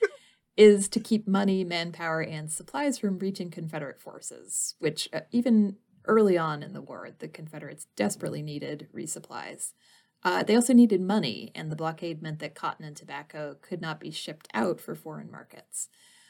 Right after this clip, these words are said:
Speaker 2: So the blockade was a good idea. It was one of the more successful moves the Union made, and it really, really crippled the Confederate economy.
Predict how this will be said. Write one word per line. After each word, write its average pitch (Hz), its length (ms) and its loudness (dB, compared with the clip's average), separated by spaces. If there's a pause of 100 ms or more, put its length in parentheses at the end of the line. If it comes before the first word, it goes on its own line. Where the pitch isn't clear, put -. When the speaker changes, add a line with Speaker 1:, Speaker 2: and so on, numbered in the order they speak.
(140)
Speaker 2:
So 240 120 4
the 233 80 8
blockade 349 340 4
was 196 180 2
a 180 40 2
good 208 140 2
idea. 156 300 0
It - 80 -14
was 160 160 -10
one 185 100 -10
of 175 60 -14
the 170 80 -12
more 160 140 -8
successful 160 500 -8
moves 160 280 -6
the 151 100 -8
Union 147 300 -8
made, 214 280 0
and 196 80 -6
it - 120 -6
really, 190 500 -2
really 165 360 -4
crippled 147 680 -12 (500)
the 165 80 -6
Confederate 147 520 -8
economy. - 540 -14